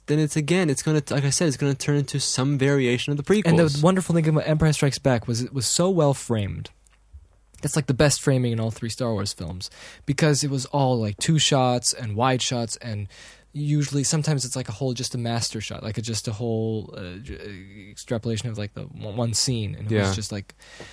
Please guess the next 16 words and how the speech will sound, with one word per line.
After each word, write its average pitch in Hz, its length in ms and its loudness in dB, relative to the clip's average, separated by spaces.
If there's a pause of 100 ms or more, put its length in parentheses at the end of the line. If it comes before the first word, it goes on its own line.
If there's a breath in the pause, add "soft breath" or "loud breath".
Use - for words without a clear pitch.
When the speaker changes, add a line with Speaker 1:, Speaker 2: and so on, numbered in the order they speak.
(240 loud breath)
Speaker 2:
and 131 140 -2
then 123 380 -4
when 127 200 -4
close-ups 160 460 0
were 151 60 -2
close-up, 147 480 -2
they 131 80 -4
were 123 320 -4 (300)
up 139 160 -4
to, - 220 -2
like, 113 240 -4
the, 107 200 -4 (180)
the 113 80 -8
neck, - 500 -6
and 113 140 -8
that, 110 220 -8